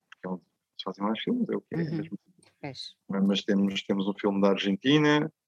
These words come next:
Speaker 1: ah, que vai ser logo o primeiro, que é sobre uma, uma banda argentina super interessante, na,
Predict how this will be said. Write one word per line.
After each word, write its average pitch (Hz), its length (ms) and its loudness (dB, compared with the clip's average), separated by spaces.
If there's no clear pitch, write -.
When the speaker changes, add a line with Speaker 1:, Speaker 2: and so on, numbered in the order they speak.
Speaker 1:
ah, 101 340 4
que 95 180 -4
vai 104 120 2
ser 101 100 -4
logo 98 200 4
o 98 40 -2
primeiro, 139 640 4
que 120 80 4
é 107 80 6
sobre 107 240 4
uma, 101 80 4
uma 101 320 -2
banda 104 180 6
argentina 98 760 2
super 101 320 0
interessante, 98 600 0
na, 101 100 -4